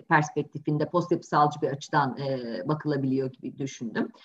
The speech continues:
Çünkü mülteci, e, meselesi üzerinden belli bir güvenlik algısı yaratılıyor, değil mi? Yani ulus devletin işte belli bir güvenlik algısı yaratılıyor ve bu güvenlik algısı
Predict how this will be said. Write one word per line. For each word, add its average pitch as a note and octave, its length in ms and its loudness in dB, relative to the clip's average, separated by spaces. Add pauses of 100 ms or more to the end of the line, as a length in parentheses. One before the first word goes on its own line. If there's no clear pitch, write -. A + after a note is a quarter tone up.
(260)
Çünkü C4+ 200 6
mülteci, C4 560 6
e, C#3+ 160 0
meselesi D3+ 540 2
üzerinden D3 680 6
belli A#3 280 4
bir B3+ 80 4
güvenlik G#3+ 540 4
algısı C#3+ 400 4
yaratılıyor, C3 560 -12 (120)
değil B3+ 120 2
mi? F#3+ 140 2
Yani D3+ 260 0
ulus A3 340 0
devletin G#3+ 1200 2 (200)
işte G3 300 0
belli G#3+ 280 6
bir G#3+ 160 4
güvenlik F#3 480 4
algısı D#3 380 2
yaratılıyor C#3 640 -2
ve A#3 120 0
bu A3+ 120 4
güvenlik A3+ 480 6 (100)
algısı D#3+ 600 4